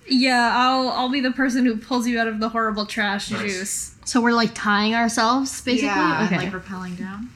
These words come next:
Speaker 2: Shayna and Clara, you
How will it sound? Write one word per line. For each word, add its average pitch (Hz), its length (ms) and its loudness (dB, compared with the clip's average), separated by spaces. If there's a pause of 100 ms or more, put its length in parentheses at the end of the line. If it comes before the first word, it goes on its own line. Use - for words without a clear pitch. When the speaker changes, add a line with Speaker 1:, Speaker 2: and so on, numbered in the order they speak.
(1000)
Speaker 2:
Shayna 123 500 4
and 110 320 0
Clara, 113 560 2
you 110 720 2